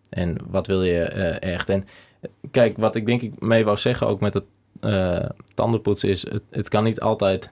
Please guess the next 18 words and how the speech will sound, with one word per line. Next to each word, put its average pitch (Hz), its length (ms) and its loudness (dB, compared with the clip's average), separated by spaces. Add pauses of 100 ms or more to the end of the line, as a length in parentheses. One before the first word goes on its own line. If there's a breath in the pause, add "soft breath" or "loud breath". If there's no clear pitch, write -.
met 95 240 -2
zin 110 280 0
uitgaan. 85 580 -4
Want 92 140 -4
dat 95 140 -4
zeggen 101 220 -4
wij 90 120 -2
volgens 101 240 -8
mij 90 100 -2
altijd 90 200 -4
in 98 80 -4
Friesland. 95 400 -6
Dat - 140 -8
ken - 160 -4
het - 160 -2
altijd, 196 260 0
maar, 196 260 2
maar, 196 180 0